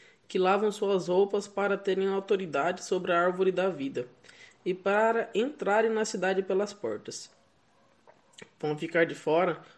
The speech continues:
os cães, os feiticeiros, os imorais, os assassinos, os idólatras e todos os que amam e praticam a mentira. Eu, Jesus,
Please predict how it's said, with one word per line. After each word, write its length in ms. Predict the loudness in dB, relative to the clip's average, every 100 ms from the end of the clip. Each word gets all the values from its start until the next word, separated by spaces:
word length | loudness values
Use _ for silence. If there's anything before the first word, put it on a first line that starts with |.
| _
os 180 | -6 -6
cães, 560 | -2 2 4 2 0 -4 -8
os 180 | -8
feiticeiros, 840 | -4 -4 -4 -6 0 0 2 -2 -4 -4
os 240 | -2 0
imorais, 720 | -2 0 0 0 0 0 -4 -6
os 220 | -4 -2
assassinos, 840 | -2 -2 -6 -4 -2 0 -2 -4 -18 -20 _
os 180 | -2 0
idólatras 720 | 2 4 4 2 0 -4 -6 -12 _
e 80 | -6
todos 460 | -4 2 4 4 0
os 140 | -10
que 220 | -8 0
amam 440 | 2 4 0 -4 -8 -10 _
e 100 | -6
praticam 540 | -2 -4 -2 -4 -2 0
a 60 |
mentira. 600 | 0 -2 -4 -8 -6 -8 -10 -20 _ _ _ _ _ _ _ _ _ _
Eu, 360 | -6 -2 0 -2 -12 _
Jesus, 680 | -6 2 2 2 -4 -6 -10